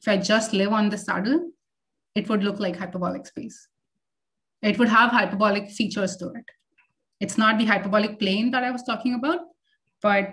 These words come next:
every point in the hyperbolic plane feels like a saddle point.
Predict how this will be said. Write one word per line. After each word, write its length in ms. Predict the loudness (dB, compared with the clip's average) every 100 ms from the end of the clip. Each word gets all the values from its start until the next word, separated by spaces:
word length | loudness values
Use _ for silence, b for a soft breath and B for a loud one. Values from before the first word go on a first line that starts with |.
| -12 _
every 400 | 2 4 4 2
point 320 | 4 2 4 4
in 100 | 2
the 100 | 2
hyperbolic 540 | -4 -4 -4 -4 -4
plane 400 | 0 4 4 2 -14 _
feels 380 | _ -2 -2 -2
like 140 | -4 -4
a 60 |
saddle 280 | -4 -4 -4
point. 340 | -6 -10 -12